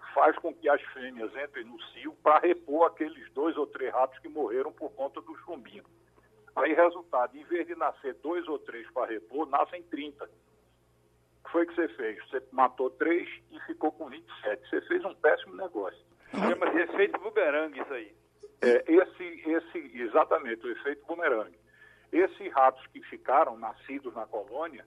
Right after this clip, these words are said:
Speaker 1: não vai ter comida pra todo mundo. Porque a comida daquele, daquela colônia é exatamente equilibrada ao número de ratos da colônia. Então, o que é que o macho velho vai fazer? Expulsa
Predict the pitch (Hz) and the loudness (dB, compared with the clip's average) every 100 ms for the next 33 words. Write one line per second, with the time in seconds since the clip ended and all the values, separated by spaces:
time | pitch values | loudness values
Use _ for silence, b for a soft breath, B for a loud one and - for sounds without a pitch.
0 | _ 135 170 185 175 180 - 202 175 208 | _ -8 0 0 0 -4 -8 -14 -8 -2
1 | - 151 - 147 131 117 107 - _ _ | 0 0 -2 -10 -10 -12 -12 -14 _ _
2 | _ _ _ - 117 - 151 151 180 151 | _ _ _ -6 -6 2 4 4 0 -4
3 | 143 143 135 123 - - 120 - - 120 | -2 0 2 2 0 -10 -12 -16 -4 -2
4 | - 127 120 - 107 110 160 165 135 - | 0 0 0 0 -4 -4 -6 -6 -6 -2
5 | 165 143 175 165 - 180 165 170 175 180 | -2 0 2 2 2 -2 -2 -12 -10 -8
6 | 170 - 143 151 160 - 185 202 147 180 | -6 -2 0 2 -2 0 0 0 -6 -12
7 | 202 196 165 123 180 175 175 180 208 117 | -10 -10 -4 -2 -2 -4 -12 -6 -6 -4
8 | 117 - _ _ _ _ - 143 190 185 | -8 -12 _ _ _ _ -14 -4 0 0
9 | 180 180 185 170 147 151 147 123 135 139 | 2 0 -2 0 4 4 2 -2 -2 0
10 | 139 139 151 131 113 101 - b b _ | -4 2 2 2 -6 -10 -14 b b _
11 | 185 185 - - 165 - - 226 | -16 -14 -14 -12 -10 -10 -6 -4